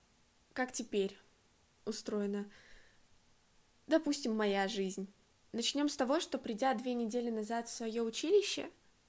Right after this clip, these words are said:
я поняла, что по-прежнему уже не будет точно. Все стали очень осторожными, очень осмотрительными. Осторожность и внимательность у нашей охраны усилилась в тысячу раз.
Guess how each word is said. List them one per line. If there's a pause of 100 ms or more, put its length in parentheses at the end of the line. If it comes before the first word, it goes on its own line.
(140)
я
поняла,
что (120)
по-прежнему
уже
не
будет
точно. (160)
Все
стали
очень
осторожными, (1160)
очень (120)
осмотрительными. (460)
Осторожность
и
внимательность
у
нашей
охраны
усилилась
в
тысячу
раз.